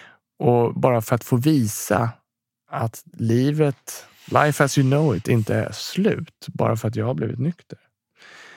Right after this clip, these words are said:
Det är också en inspiration och faktiskt flera av mina gamla fotbollskompisar som har hittat in till värmen bara för att jag har funnits där som en, som ett exempel på att livet inte är slut.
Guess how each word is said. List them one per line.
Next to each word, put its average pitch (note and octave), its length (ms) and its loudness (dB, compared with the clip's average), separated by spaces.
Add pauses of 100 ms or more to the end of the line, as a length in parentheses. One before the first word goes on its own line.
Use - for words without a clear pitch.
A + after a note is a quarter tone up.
(120)
Det C#3 100 2
är D3+ 60 4
också B2+ 260 -2
en A2+ 80 2
inspiration G#2+ 920 -2
och F#2+ 200 -4 (420)
faktiskt - 320 -2
flera D#3 360 -2
av F3+ 80 2
mina G#2+ 200 0
gamla F#2 260 -4
fotbollskompisar F2+ 760 -8
som F#2 160 -8
har F#2 80 -8
hittat F#2+ 300 -6
in F2+ 200 -6
till F#2+ 100 -6
värmen F#2 440 -6 (720)
bara A2+ 280 2
för G2+ 120 -6
att G2+ 100 -4
jag G2+ 180 -2
har D#3 120 0
funnits G2+ 440 -6
där F#2+ 160 -6
som G2 220 -6
en, F2+ 220 -8 (600)
som G2+ 180 -4
ett F#2+ 100 -4
exempel F3 500 -4
på A2 100 -6
att F#2 100 -8
livet G2+ 280 -4
inte G2+ 160 -8
är - 20 -16
slut. - 500 -12